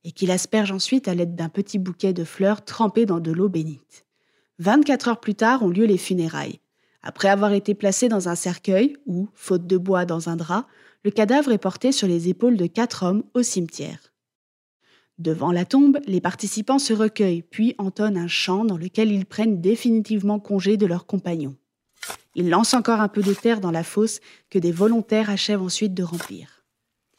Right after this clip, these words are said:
En signe de deuil, des voisins compatissants allument un feu sur une colline qui domine le village.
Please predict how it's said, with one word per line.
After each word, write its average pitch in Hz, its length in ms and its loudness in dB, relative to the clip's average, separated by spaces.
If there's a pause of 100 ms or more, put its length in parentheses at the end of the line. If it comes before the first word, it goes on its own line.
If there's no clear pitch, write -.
(340)
En 202 80 2
signe 190 280 0
de 202 100 2
deuil, 269 300 4
des 208 140 2
voisins 202 320 2
compatissants 214 680 -2
allument 220 340 4
un 190 60 2
feu 240 200 0
sur 208 200 -4
une 185 140 -2
colline 220 380 2
qui 196 140 -6
domine 214 360 2
le 202 60 0
village. 165 520 -10